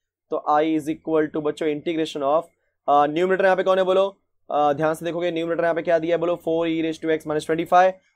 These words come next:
और उसी की वैल्यू मैंने यहाँ पे फाइंड की हुई है, तो फटाफट पुट करो चलो। तो बोलो क्या हो जाएगा? फ़ाइव times of टू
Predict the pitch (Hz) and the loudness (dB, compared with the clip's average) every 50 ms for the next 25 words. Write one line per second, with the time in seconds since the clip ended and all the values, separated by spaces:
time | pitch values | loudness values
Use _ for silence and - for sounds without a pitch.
0 | _ - 143 147 143 - 202 180 180 175 175 170 165 160 160 156 180 175 - 156 | _ 0 0 0 0 -2 -2 2 2 2 2 2 2 0 2 0 0 0 0 0
1 | 151 156 156 156 165 160 156 151 151 151 135 123 - - _ _ _ - - - | 0 0 -2 -2 -2 0 0 0 2 0 0 0 -2 -8 _ _ _ -20 -12 -6
2 | - 208 220 226 220 170 202 185 196 196 190 202 196 196 190 - _ _ _ _ | 0 0 2 2 2 -2 -2 0 0 0 0 0 -2 -2 -4 -8 _ _ _ _
3 | _ _ _ 151 156 165 170 - 180 180 175 165 170 160 151 - - 156 156 160 | _ _ _ -6 -4 -4 0 2 2 2 4 4 2 2 2 2 2 4 4 6
4 | 170 185 190 190 180 170 165 165 165 151 - - 160 156 156 156 151 - 160 165 | 6 4 2 2 2 2 2 0 -4 -6 -4 2 4 4 4 4 2 -2 -6 -6
5 | 175 | -4